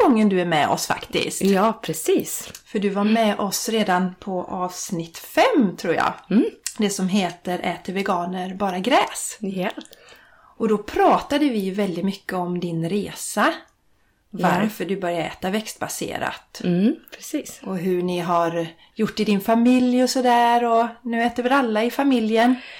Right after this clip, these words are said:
Speaker 2: Ja, mer eller mindre. Eh,
Speaker 1: Mm.
Speaker 2: det är barnen som fortfarande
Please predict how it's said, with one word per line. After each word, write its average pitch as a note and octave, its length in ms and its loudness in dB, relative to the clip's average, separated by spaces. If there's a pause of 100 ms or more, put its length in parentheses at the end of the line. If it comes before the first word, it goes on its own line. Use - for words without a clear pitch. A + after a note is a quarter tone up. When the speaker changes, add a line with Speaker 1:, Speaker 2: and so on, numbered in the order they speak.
(400)
Speaker 2:
Ja, B3+ 300 8
mer C4 280 8
eller A#3+ 180 6
mindre. G#3+ 400 6 (160)
Eh, - 180 4 (160)
Speaker 1:
Mm. G3 160 2 (240)
Speaker 2:
det A#3 60 0
är A3 40 0
barnen F3+ 380 0
som - 220 -6
fortfarande E3 680 -2